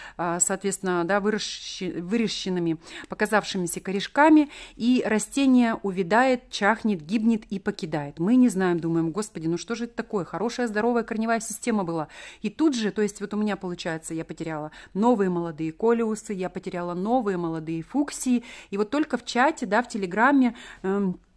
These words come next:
хорошо, вот Оксана показала, то есть вот калибрахо, да, тоже так же. Э, они прям вот, они вот эти черви, они сгрызают, э, не только корни, они, э, подкрадываются и здесь вот съед-, сре-, съедают молодые, только что вот,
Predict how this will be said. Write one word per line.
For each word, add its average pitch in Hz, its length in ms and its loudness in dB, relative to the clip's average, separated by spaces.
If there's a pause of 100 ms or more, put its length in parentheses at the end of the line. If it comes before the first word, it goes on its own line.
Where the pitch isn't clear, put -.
(380)
хорошо, 202 380 -2
вот 220 100 -4
Оксана 214 400 0
показала, 233 640 2 (240)
то 208 80 0
есть 208 240 -2
вот 208 160 -2
калибрахо, 208 840 4
да, 196 340 4
тоже 196 340 -2
так 180 260 0
же. 165 180 -4 (360)
Э, 180 240 -2
они 233 240 6
прям 240 300 2
вот, 220 280 0
они 226 260 2
вот 202 140 -2
эти 202 160 -6
черви, 262 460 2
они 202 340 2
сгрызают, 208 720 0
э, 190 140 -4
не 190 160 -2
только 247 380 0
корни, 233 440 2
они, 196 260 0 (260)
э, 185 180 -2 (100)
подкрадываются 214 680 0
и 220 140 -2
здесь 208 440 -2
вот 208 220 -4
съед-, 196 420 -6
сре-, 196 360 -6
съедают 226 500 -2
молодые, 214 460 0
только 220 260 -4
что - 180 -6
вот, 196 200 -6